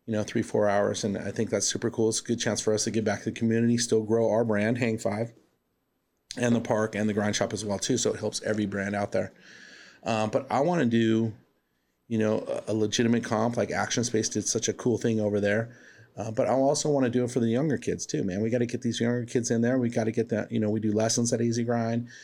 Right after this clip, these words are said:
Doing these shows at school are huge because you get those young people into scootering and into the shops and into the stores or into the skate parks riding. So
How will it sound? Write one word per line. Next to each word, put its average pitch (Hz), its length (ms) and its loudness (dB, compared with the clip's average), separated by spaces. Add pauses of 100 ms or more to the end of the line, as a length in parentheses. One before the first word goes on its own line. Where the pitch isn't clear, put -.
(240)
Doing 120 220 2
these 113 100 2
shows 120 400 2
at - 140 -2
school 120 420 0
are 107 100 -2
huge 127 540 0
because 117 280 -2
you 110 60 -4
get 113 140 0
those 110 240 2
young 113 160 2
people 117 480 -4
into 120 220 2
scootering 113 640 -2
and 107 260 -4
into 107 280 -4
the 101 100 -6
shops 104 420 -4
and 107 100 -2
into 107 200 -6
the 107 80 -8
stores 104 400 -4
or 107 220 -4
into 113 100 -6
the 104 80 -8
skate - 240 -4
parks - 240 -4
riding. 110 300 0
So 110 280 0